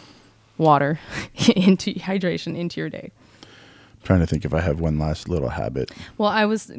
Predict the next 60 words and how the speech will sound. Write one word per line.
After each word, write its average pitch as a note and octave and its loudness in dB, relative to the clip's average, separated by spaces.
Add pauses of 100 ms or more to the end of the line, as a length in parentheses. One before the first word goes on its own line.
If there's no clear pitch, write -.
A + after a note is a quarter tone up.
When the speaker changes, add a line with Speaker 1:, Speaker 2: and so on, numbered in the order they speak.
Speaker 1:
gonna A#3+ 0
just G#3 -10
say F#3+ -4
a F3 0
few F3+ -6
things E3 -4
maybe D#3 0
about D3+ -4
how E3 -4
to D#3+ -6
build D3 -4
new D3+ 0
Speaker 2:
Oh, D3+ 0
Speaker 1:
habits. C3+ -2
Speaker 2:
sure. B2 -2
Yeah, G#2 0
go G2+ 0
ahead. G#2+ 2
Speaker 1:
Yeah. A2+ 0
Speaker 2:
You, G2 -4
you A#2+ 0
close G2 -2
this G#2 -4
out. F2+ -4
That's F#3 0
Speaker 1:
Okay, G3 0
Speaker 2:
fine. - -4
Speaker 1:
I'll G3+ 2
close A3 0
this G#3 0
out F#3 -2
that E3+ -2
Speaker 2:
I B2 6
got, C#3 6
Speaker 1:
way. C#3 2
Speaker 2:
I C#3 6
got C3+ 4
Speaker 1:
So A#2 2
Speaker 2:
nothing A#2 2
else A2 0
that G#2 0
I G2 2
was, F2+ -4 (120)
I F#2 -4 (100)
had, F#2 -6
so F2 -6 (400)
you F#2+ -4
go F#2 -2
right E2+ -2
ahead. E2+ -6
Speaker 1:
There's G#3+ 2
a F3 -2
lot F#3+ 0
of G#3 -2
people A3 -4
who G3 -2
have D#3+ -2
written D#3 -4
good E3+ -4
books - -10